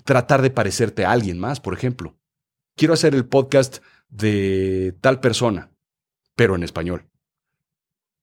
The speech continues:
Y cuando tú copias, no sale natural, porque no eres tú, es la otra persona.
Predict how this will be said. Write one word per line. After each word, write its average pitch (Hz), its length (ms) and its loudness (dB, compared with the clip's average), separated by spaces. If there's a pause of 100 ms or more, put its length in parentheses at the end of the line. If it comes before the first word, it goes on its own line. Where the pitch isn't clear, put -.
(180)
Y 131 140 2
cuando 113 440 2
tú 139 160 -2
copias, 131 460 2
no 113 140 2
sale 104 220 2
natural, 76 500 -8 (120)
porque 107 240 -2
no 104 120 0
eres 104 160 -2
tú, 127 260 -8 (260)
es 104 160 -2
la 82 160 -2
otra 123 300 -2
persona. 87 520 -8